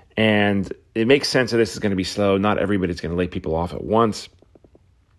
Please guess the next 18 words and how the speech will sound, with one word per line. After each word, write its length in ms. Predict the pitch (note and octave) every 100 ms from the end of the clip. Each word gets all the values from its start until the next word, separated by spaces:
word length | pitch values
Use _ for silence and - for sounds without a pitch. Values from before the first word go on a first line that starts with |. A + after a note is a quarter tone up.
| _ _ -
It's 220 | A#2+ G2
gonna 160 | - F2+
be 80 | F2+
little 160 | F#2
drips 340 | D#2+ G#2 F#2+ -
and 120 | F2
drabs 340 | F#2+ F#2+ F#2+
here. 380 | - F#2 F2 D#2+ - - - - - -
It 120 | G2+
may 180 | A2+ G#2+
gather 280 | A2 G#2+
momentum 640 | G2+ F#2 G2+ B2 A2 G#2 F#2
as 160 | E2
we 80 | F2+
go 160 | F2+ F2+
along, 540 | F2+ G#2+ G2+ F#2 F2 - _ - - - - -
but 320 | A2+ G#2 F2+
the 420 | G#2+ G2+ F#2 -